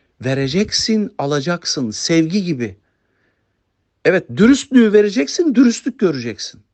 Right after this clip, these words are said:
Ama sen yalan, yanlış, kaypak olursan senin de hayatına böyle insanlar çıktığı zaman ne olur? Demek ki bana bunlar neyin karşılığı? Bunlar senin,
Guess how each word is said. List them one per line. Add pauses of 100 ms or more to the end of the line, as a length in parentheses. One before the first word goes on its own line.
(880)
Ama
sen
yalan,
yanlış,
kaypak
olursan (340)
senin
de
hayatına
böyle
insanlar
çıktığı
zaman (380)
ne
olur?
Demek
ki
bana (280)
bunlar (140)
neyin
karşılığı? (1800)
Bunlar (200)
senin,